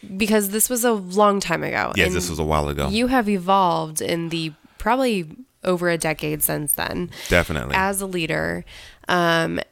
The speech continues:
Speaker 1: and from my vantage point, I can see, like, if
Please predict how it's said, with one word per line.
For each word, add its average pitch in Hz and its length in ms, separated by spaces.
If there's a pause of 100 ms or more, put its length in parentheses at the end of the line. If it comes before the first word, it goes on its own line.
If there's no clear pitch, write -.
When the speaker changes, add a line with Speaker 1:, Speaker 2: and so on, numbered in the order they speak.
Speaker 1:
and 185 420
from 208 280
my 277 160
vantage 180 400
point, 165 520
I 196 100
can 208 180
see, 180 240
like, 165 360
if 170 320